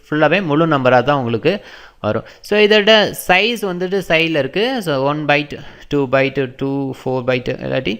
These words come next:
ஃபோர் பைட்ஸ் அப்படின்ற மாதிரி இருக்கு. So, கேரக்டர்னா ஒன் பைட். So, ஒ-, ஒரு பைட் அப்படின்றது எயிட் பிட்ஸ். So, அப்ப கேரக்டர்னா எயிட் பிட்ஸ் இருக்கும். So, இது வந்து நம்பர், நார்மல் நம்பர்ல சொல்லணும்னா, டூ பவர் எயிட் வரைக்கும் இருக்குமான ரேஞ்சை நம்ம வந்துட்டு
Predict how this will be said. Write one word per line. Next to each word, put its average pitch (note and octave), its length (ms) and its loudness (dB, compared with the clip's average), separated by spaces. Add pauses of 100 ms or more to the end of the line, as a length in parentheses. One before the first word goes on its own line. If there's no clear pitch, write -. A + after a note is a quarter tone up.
(420)
ஃபோர் C3 140 0
பைட்ஸ் C3 260 2
அப்படின்ற A#2+ 260 -2
மாதிரி B2+ 280 -2
இருக்கு. G#3 280 0
So, D#3+ 140 -2
கேரக்டர்னா C#3 540 0
ஒன் A#2+ 200 -4
பைட். A2+ 240 -2 (260)
So, C#3+ 260 0
ஒ-, D3+ 100 -2
ஒரு D3+ 220 0
பைட் G3+ 320 0
அப்படின்றது E3 440 -2 (100)
எயிட் D3+ 200 -2
பிட்ஸ். F#3+ 460 -2
So, D#3+ 260 0
அப்ப G3 260 -2 (360)
கேரக்டர்னா C#3 500 -2 (100)
எயிட் B2+ 200 -4
பிட்ஸ் B2+ 160 -4
இருக்கும். C#3 360 -6 (240)
So, D3 280 -2
இது D#3+ 200 0
வந்து F3 480 -2 (360)
நம்பர், E3+ 380 0
நார்மல் E3+ 480 2
நம்பர்ல D3+ 360 0
சொல்லணும்னா, F3 380 -6
டூ G3+ 180 -2
பவர் F3 240 0
எயிட் D3+ 380 0
வரைக்கும் C#3+ 340 0
இருக்குமான C3+ 480 -2
ரேஞ்சை D3 320 0
நம்ம A#2+ 300 -4
வந்துட்டு F#3 300 -2